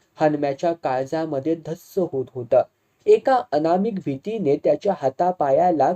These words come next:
कंप सुटला होता. एवढा रांगड्या शरीराचा हनम्या, पण त्या मृत माणसाचा चेहरा बघून पार घाबरून गेला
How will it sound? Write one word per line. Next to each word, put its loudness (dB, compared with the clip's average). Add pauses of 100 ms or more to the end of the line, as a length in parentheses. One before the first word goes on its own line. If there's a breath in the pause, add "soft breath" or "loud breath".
कंप 2
सुटला 0
होता. 0 (460)
एवढा 2
रांगड्या 0
शरीराचा -2
हनम्या, 0 (460)
पण 4
त्या 2
मृत -4
माणसाचा -2
चेहरा -2
बघून 0 (120)
पार 2
घाबरून -2
गेला 2